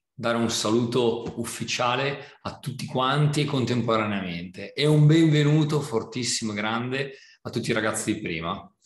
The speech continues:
Questo è il primo buongiorno dell'anno che facciamo, eh, a reti unificate, come, come si dice,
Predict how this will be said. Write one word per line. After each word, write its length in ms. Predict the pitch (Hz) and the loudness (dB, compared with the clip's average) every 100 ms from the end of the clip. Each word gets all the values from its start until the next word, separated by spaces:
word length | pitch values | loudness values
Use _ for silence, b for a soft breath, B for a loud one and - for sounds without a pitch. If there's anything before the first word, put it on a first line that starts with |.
| b _ | b _
Questo 300 | 151 - 127 | -4 2 2
è 40 | |
il 60 | 107 | 4
primo 220 | 123 135 | 4 4
buongiorno 380 | 123 131 127 123 | 4 2 2 2
dell'anno 480 | 120 117 127 135 117 | 2 2 2 0 -2
che 80 | |
facciamo, 760 | 110 107 - 117 110 107 - - _ | -4 -8 -4 -2 0 -2 -6 -16 _
eh, 80 | - | -8
a 680 | 107 101 98 98 98 - 110 | -6 -4 -4 -6 -8 -2 0
reti 560 | 120 131 - 127 113 120 | 2 0 0 2 2 0
unificate, 840 | 123 120 120 - 135 117 107 110 | -2 -2 -4 0 2 2 0 -4
come, 460 | 107 110 107 101 101 | -2 -4 -2 -6 -8
come 220 | 107 95 | -8 -6
si 160 | - | -4
dice, 560 | 107 107 - 185 - | -2 0 0 -2 -4